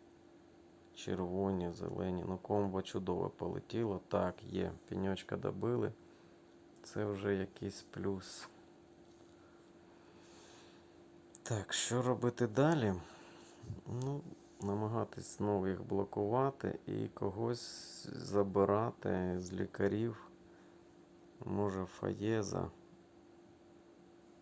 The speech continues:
Давайте так. Так, поставимо собі розгін. Ну, будемо бити в нього. О, як же слабо щось мій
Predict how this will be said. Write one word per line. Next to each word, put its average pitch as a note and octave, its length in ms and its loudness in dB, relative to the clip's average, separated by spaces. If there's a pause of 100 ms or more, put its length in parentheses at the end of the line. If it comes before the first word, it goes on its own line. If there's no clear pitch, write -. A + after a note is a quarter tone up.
(760)
Давайте F#2 480 -4
так. A2 520 -6 (680)
Так, F#2+ 380 -8
поставимо F2+ 560 -4
собі F#2+ 340 -4
розгін. G2+ 600 -4 (2500)
Ну, G#2+ 340 -6
будемо G#2+ 400 0
бити G2+ 360 0
в G2 100 0
нього. G#2+ 500 0 (1500)
О, F#2 140 -6
як F2+ 300 -6
же F#2+ 160 -6
слабо F#2 720 -2
щось - 400 -10
мій F#2 440 -2